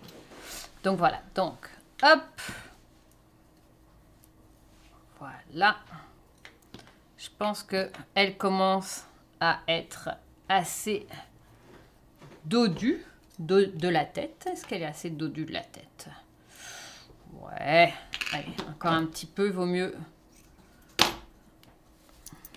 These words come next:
vaut mieux un peu plus que pas assez. Voilà, ok. Mhm. Donc on n'hésite pas à tasser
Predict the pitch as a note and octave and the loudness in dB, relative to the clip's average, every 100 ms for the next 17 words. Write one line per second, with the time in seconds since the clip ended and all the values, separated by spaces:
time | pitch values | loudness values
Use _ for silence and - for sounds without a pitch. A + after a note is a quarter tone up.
0 | - - - G3+ F#3+ F#3+ - B3 A#3+ A3 | -20 -20 -10 -4 -4 -4 -4 -6 -6 -12
1 | - A#3+ A3 - - G#3 - - F3 D#3 | -10 -10 -10 -10 -8 -10 -10 -2 0 0
2 | - - - F4+ G#4 G#4+ E4+ F#3+ E3 B2+ | -4 -8 -2 0 0 -4 -8 -12 -12 -10
3 | - - B3 D#4+ E4+ E4+ E4+ E4+ E4+ - | -12 -8 -4 -2 0 0 0 -2 -2 -6
4 | - - - - - - - - - - | -10 -16 -20 -20 -20 -20 -20 -20 -20 -20
5 | - - - _ _ _ _ - E3+ D#3 | -20 -20 -20 _ _ _ _ -20 -18 -18
6 | - C#4 D#4 E4 E4 E4+ E4+ - - - | -6 0 2 4 2 -2 -6 -18 -20 -20
7 | - - - - - - F#3+ - G#3 A3 | -20 -20 -20 -20 -20 -10 -8 0 2 2
8 | A3+ G#3+ C#4+ A#3 - G#3+ G3+ - A#3+ B3 | 0 4 8 8 8 6 6 2 -2 -2